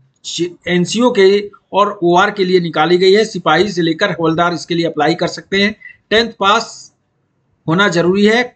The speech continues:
कन्नड़ language आना चाहिए। बेंगलोर में job location रहे और इसके लिए थ्री पॉइंट वन टू लाख रुपए सालाना salary रहेगी। एडब्ल्यूपीओ बेंगलोर में job location रहेगा। इसके बाद field officer हो गया, ये tenth pass होना जरूरी है।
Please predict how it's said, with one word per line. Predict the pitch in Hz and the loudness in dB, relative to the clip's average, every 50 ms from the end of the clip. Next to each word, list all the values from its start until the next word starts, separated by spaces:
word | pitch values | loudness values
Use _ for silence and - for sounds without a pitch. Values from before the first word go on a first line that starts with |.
| _ _ - | _ _ -4
कन्नड़ | 190 190 196 208 240 254 240 | -4 -4 -2 0 0 2 2
language | 220 190 175 180 180 196 202 208 180 | 4 4 4 2 2 2 2 2 2
आना | 170 160 175 185 185 | 0 0 0 -2 -2
चाहिए। | 185 185 185 214 220 | 0 2 2 2 2
बेंगलोर | 196 170 160 160 165 180 190 196 190 | 2 0 -4 -2 0 2 2 2 0
में | 190 180 | -2 -2
job | 170 180 175 170 170 | 0 0 2 2 2
location | 165 160 - 165 151 - 185 185 | 0 -2 -2 -4 -6 -4 -4 -2
रहे | 175 170 196 226 233 - _ _ _ _ _ _ _ - | 0 0 0 0 -2 -4 _ _ _ _ _ _ _ -4
और | 175 190 202 | 0 2 2
इसके | 196 175 - 220 208 | 2 0 0 0 0
लिए | 208 214 220 | 2 2 2
थ्री | 214 - 214 233 233 | 2 0 -4 -2 0
पॉइंट | 220 208 202 214 214 202 185 | 2 2 2 2 0 0 -2
वन | 165 180 202 214 | 0 0 0 0
टू | 208 208 208 | -2 -4 -2
लाख | 190 185 190 190 190 | 0 0 0 0 -4
रुपए | 175 - 196 196 | -8 -8 -8 -6
सालाना | - - 165 160 165 180 185 180 | -4 -4 -4 -4 -4 -6 -6 -6
salary | - 165 160 160 165 185 190 | -4 -2 -2 -2 0 2 2
रहेगी। | 175 175 180 180 202 208 214 - _ _ _ - | 2 2 2 0 -2 -6 -6 -8 _ _ _ 0
एडब्ल्यूपीओ | 180 202 196 185 175 180 185 180 - 185 190 | 2 2 2 2 -2 -2 -4 -4 -2 -2 0
बेंगलोर | 180 170 165 151 156 165 175 185 180 | 0 0 0 -2 0 0 0 0 0
में | 175 170 165 | -2 -2 -2
job | 160 160 156 156 | 0 0 0 0
location | 156 151 151 156 147 135 147 139 | 0 0 0 -2 -6 -4 -2 -2
रहेगा। | 127 123 117 113 117 107 95 - _ _ _ _ - - - - _ _ _ - | -2 0 -2 -2 -4 -6 -8 -10 _ _ _ _ -20 -20 -20 -20 _ _ _ -4
इसके | 202 196 202 - | -4 -2 0 0
बाद | 240 247 240 247 240 - _ _ _ _ _ _ _ _ _ _ _ _ _ _ _ _ _ - | 2 2 2 0 -2 -6 _ _ _ _ _ _ _ _ _ _ _ _ _ _ _ _ _ -8
field | - 208 226 240 226 | -4 -2 0 2 2
officer | 226 208 - 202 202 196 226 226 | 2 0 0 -2 -4 -2 0 0
हो | 208 143 165 190 190 | 0 0 0 2 2
गया, | 202 220 | 2 2
ये | 220 220 220 220 233 240 240 233 - - | 2 2 4 2 2 2 0 -6 -6 -4
tenth | 185 180 185 180 - | -2 -2 -2 -2 -2
pass | 202 196 196 196 | 0 0 0 0
होना | 196 190 196 | -2 -2 -2
जरूरी | 190 185 185 180 196 202 196 | 0 0 0 0 0 2 2
है। | 202 214 240 - | 4 2 2 -2